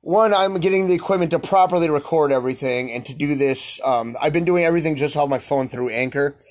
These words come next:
That's why if you notice, some of the edits are real rough and there's some choppy and there's some, um, some choppy stuff and there's some pauses in between things. That's all gonna be done, uh, by the time we start up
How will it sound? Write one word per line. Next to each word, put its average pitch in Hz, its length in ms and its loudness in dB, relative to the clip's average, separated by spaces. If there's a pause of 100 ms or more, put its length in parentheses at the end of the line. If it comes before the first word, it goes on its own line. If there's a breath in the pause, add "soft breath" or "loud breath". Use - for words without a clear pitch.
(140 loud breath)
That's 139 160 0
why 147 120 2
if 127 120 -2
you 135 60 0
notice, 131 300 0
some 139 160 0
of 131 40 -4
the 135 140 -2
edits 127 400 -2
are 120 400 -2
real 135 240 0
rough 123 460 0 (340 loud breath)
and 123 420 -4
there's 127 160 -2
some 135 140 -4
choppy 127 580 0
and 117 80 -4
there's 117 160 -4
some, 123 200 -6
um, 104 300 -6 (1080)
some 143 220 -8
choppy 139 340 -2
stuff 127 460 -2 (360 loud breath)
and 143 140 2
there's 143 160 2
some 139 160 -2
pauses 131 520 0
in 113 100 -4
between 110 340 -10
things. 101 380 -10 (280 loud breath)
That's 165 280 2
all 170 180 4
gonna 165 160 0
be 143 80 -2
done, 135 440 0 (340 soft breath)
uh, 95 380 -4 (280)
by 143 140 4
the 139 100 0
time 143 280 0
we 139 100 0
start 135 320 2
up 123 320 -2